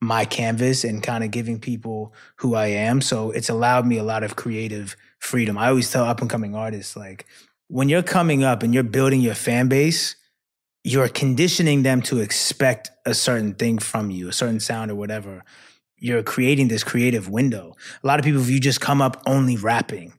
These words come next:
right, and you get your whole fan base off of only rapping,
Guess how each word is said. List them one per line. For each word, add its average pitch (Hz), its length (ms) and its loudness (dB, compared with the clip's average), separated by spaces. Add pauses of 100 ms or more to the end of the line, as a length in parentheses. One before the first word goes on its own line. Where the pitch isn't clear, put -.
(120)
right, 113 200 2
and 117 100 2
you 113 60 0
get 113 180 0
your 110 80 0
whole 120 200 2
fan 117 260 0
base 110 180 0
off 110 160 -4
of 98 140 -8
only 113 260 -6
rapping, 104 560 -8